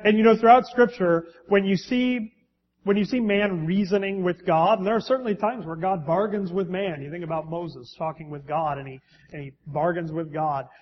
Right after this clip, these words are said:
You know the argument that, that works with God? The argument is, "This is for your own glory." Not, not because we're good or, you know, anything like that. It's for your glory. Now,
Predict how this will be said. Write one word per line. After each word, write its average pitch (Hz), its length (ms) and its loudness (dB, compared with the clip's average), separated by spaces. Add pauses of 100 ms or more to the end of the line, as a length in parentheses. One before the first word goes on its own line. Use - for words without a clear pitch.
You 185 80 -2
know 233 80 4
the 240 120 4
argument 220 540 4
that, 151 160 -4 (260)
that 147 140 -8 (220)
works 175 380 -4
with 165 240 -8
God? 160 320 -2 (640)
The 196 80 4
argument 226 400 6
is, 196 360 4 (1080)
"This 233 180 4
is 196 140 -4
for 202 140 2
your 196 220 4
own 185 200 4
glory." 156 560 -4 (340)
Not, 226 340 2
not 233 360 6 (200)
because 214 280 2
we're 180 240 2
good 190 560 4
or, 160 500 0 (380)
you 185 140 0
know, 165 100 0
anything 185 360 0
like 165 260 0
that. 165 400 0 (200)
It's 175 340 0 (540)
for 196 100 4
your 196 160 4
glory. 165 500 -2 (460)
Now, 180 360 4